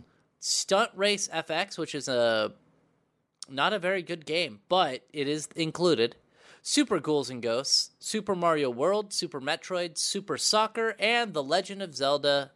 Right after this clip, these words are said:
A Link to the Past, which I, I hear that's a, a game a lot of people like, this, this Legend of Zelda series.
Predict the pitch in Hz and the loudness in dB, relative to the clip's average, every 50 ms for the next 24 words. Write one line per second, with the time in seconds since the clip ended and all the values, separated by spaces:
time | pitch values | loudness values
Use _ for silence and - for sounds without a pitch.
0 | _ - 139 123 117 135 160 170 - - - - 160 160 - - 131 110 98 - | _ -4 -2 -2 0 -2 -4 -4 -6 -10 -12 -6 -6 -6 -4 -2 -4 -4 -4 -6
1 | - - - 151 143 175 156 156 147 - - _ _ _ _ _ _ _ _ _ | -8 -6 -6 -4 -2 0 0 0 0 -2 -6 _ _ _ _ _ _ _ _ _
2 | - 160 156 - - 226 254 269 262 262 254 240 - - 240 226 202 180 180 196 | -4 -2 -2 -2 -2 -2 -2 0 2 2 0 0 0 -2 -4 -4 -4 -8 -10 -10
3 | 190 175 208 214 220 220 214 208 202 202 202 202 202 208 208 202 214 208 202 202 | -2 0 2 2 2 0 -2 -2 0 2 2 0 0 -4 -6 -6 -4 0 2 4
4 | 202 208 208 202 - - - - 160 147 - - - - 143 135 - 131 131 151 | 2 2 2 -2 -10 -18 -6 -6 -4 -2 -2 -4 -4 -6 -8 -8 -6 -4 0 0
5 | 165 165 151 185 185 185 175 160 170 151 127 123 117 131 135 147 156 170 185 180 | 0 2 2 0 0 0 2 4 4 4 4 2 0 2 2 2 4 4 2 2
6 | 175 - - 196 190 190 202 208 202 196 - - - | 2 2 -2 -2 -2 -2 -4 -4 -4 -6 -6 -6 -8